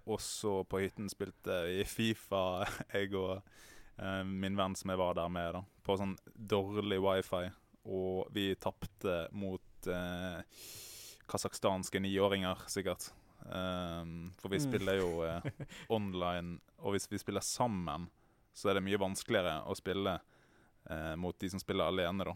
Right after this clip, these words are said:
Speaker 1: For plutselig får du en, eh, midtstopper som er på vei, en helt annen vei enn det du hadde tenkt, liksom, så.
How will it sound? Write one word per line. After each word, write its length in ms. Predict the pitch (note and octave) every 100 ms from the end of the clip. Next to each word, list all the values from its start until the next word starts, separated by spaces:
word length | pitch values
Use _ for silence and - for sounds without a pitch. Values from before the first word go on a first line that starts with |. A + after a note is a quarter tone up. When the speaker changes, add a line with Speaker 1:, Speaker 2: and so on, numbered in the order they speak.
| -
Speaker 1:
For 80 | G#2+
plutselig 340 | - - G#2+
får 140 | G#2 G2
du 60 | E2+
en, 120 | E2+
eh, 100 | D#2+
midtstopper 560 | D#2+ - - G#2+ - F2+
som 140 | G2
er 260 | E2+ D#2+ D2+ C2+ C#2+ C2 D2
på 120 | A2+
vei, 300 | F#2+ F#2 E2 F2+
en 80 |
helt 240 | F#2+ F#2+ -
annen 140 | F#2+
vei 140 | F2+ E2+
enn 80 | E2
det 100 | F2
du 60 | F2
hadde 140 | F2
tenkt, 260 | F#2 F2+ -
liksom, 240 | F2+ G#2
så. 160 | -